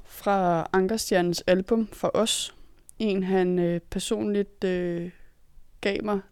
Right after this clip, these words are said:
i to tusind og seksten i sommeren. Øhm, på baggrund af, at jeg skrev til ham kort efter ulykken, hvordan og hvorledes det hele, det hang sammen, og hvad sangen Mit Navn i Lys, hvad den betød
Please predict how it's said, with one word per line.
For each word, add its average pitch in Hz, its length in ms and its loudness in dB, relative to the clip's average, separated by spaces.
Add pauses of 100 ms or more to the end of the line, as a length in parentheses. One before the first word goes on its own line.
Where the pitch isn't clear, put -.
(120)
i 180 320 0
to 226 200 -4
tusind 208 440 -4
og 185 80 -2
seksten 196 680 -2
i 208 80 -4
sommeren. 214 520 -2 (1120)
Øhm, 214 680 0 (220)
på 202 120 4
baggrund 185 420 6
af, 180 40 6
at 185 60 4
jeg 190 120 4
skrev 180 280 2
til 196 120 -2
ham 190 140 2
kort 190 240 4
efter 202 240 -2
ulykken, 214 400 0 (360)
hvordan 202 320 4
og 202 60 6
hvorledes 202 280 2
det 208 120 0
hele, 214 180 2
det 220 100 2
hang 208 220 0
sammen, 220 400 -2
og 196 320 0 (420)
hvad 190 340 4
sangen 208 460 0
Mit 196 160 -2
Navn 208 240 2
i 214 40 -2
Lys, 220 240 -4
hvad - 140 -4
den 202 160 -2
betød 208 300 -2